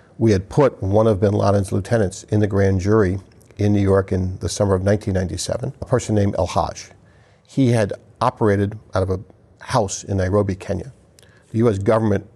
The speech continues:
with the Kenyan government, raided that house in nineteen ninety-seven.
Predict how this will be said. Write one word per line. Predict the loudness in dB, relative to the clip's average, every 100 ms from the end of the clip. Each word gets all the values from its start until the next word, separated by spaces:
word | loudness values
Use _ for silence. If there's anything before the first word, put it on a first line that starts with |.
| _ _
with | 0 0 0
the | -2
Kenyan | -2 0 0 -2
government, | -2 -2 -4
raided | 0 2 2 2
that | 0 0
house | -2 -2 -4
in |
nineteen | -4 -4 -4 -2
ninety-seven. | -2 -4 -4 -4 -6